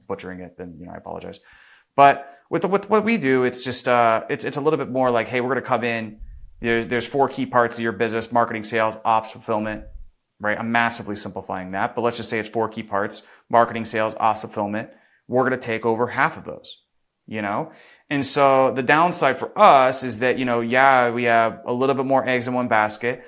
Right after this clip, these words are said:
There's more operational complexity as you scale, but the upside is, is you get a lot more control, right? So when you invest in a company, one of the things you'll find is, like,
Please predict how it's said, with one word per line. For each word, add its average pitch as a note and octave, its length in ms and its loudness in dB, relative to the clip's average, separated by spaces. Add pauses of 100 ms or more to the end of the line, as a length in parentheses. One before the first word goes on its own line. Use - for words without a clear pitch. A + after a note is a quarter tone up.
(120)
There's A#2 160 -6
more C3 320 2
operational C3 540 2
complexity B2 600 -4
as B2 100 -6
you C#3+ 80 -8
scale, G2+ 500 -6 (240)
but D#3 120 -4
the D#3+ 120 2
upside C#3+ 400 2
is, A#2+ 240 0
is A2 120 -6
you A#2 60 -4
get C3 120 0
a C3 40 -2
lot B2 200 4
more A2+ 160 -4
control, - 500 -12 (400)
right? A#2 300 4
So C3+ 120 0
when B2+ 120 -2
you C3 80 -2
invest C#3+ 300 0
in C3+ 60 -2
a B2 40 -4
company, C3 320 -4
one A#2+ 140 -2
of A#2 60 -4
the A#2+ 80 -4
things A#2 200 -6
you'll G#2+ 80 -6
find A#2 420 -2
is, G#2 140 -4
like, G#2 340 -2